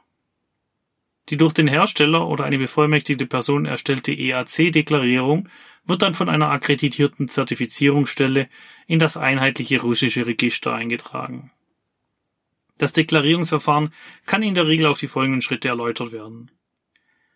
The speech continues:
Der Hersteller definiert in einer Recherche, welche technischen Normen das Produkt einhalten muss. Er sucht sich das notwendige Konformitätsbewertungsverfahren heraus. Der Hersteller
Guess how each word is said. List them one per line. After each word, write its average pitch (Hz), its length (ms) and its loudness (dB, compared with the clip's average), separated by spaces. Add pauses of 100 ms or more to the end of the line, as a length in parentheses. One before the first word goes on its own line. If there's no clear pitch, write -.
(680)
Der 143 100 2
Hersteller 160 420 2
definiert 151 760 0
in 135 140 -8
einer 127 200 -4
Recherche, 160 640 -2 (380)
welche 180 260 0
technischen 151 480 0
Normen 127 300 -2
das 120 160 -4
Produkt - 460 -8
einhalten 120 400 -6
muss. 113 460 -14 (1000)
Er 151 80 -4
sucht 190 220 -2
sich 165 100 -6
das 165 180 -2
notwendige 147 520 4
Konformitätsbewertungsverfahren 127 1700 -4
heraus. 113 580 -8 (1500)
Der 131 80 2
Hersteller 156 600 0